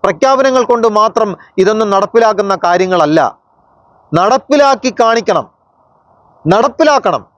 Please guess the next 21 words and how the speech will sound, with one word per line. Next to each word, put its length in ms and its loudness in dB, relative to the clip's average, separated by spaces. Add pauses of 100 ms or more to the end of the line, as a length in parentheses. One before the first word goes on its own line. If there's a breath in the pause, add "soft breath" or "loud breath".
(280)
നിങ്ങൾ 260 0
ഭരിച്ചിരുന്ന 520 0
അഞ്ചോ 600 0
പത്തോ 360 0
വർഷം 260 -2
സമയം 320 0
ഉണ്ടായിരുന്നല്ലോ, 580 0 (240)
അപ്പോഴേ 280 2
നിങ്ങൾക്ക് 360 0
ഇത് 100 0
ചെയ്യാമായിരുന്നു. 760 0 (360)
പക്ഷേ 320 0 (260 soft breath)
ഇപ്പൊ 380 0
വന്ന് 240 0
ഇത്, 180 0
ഇതിന്റെ 420 2
ഒരു 140 2
പ്രഖ്യാപനം, 560 -2 (140)
അടുത്തൊരു 400 0
ചാൻസ് 400 -2
വേണം. 260 0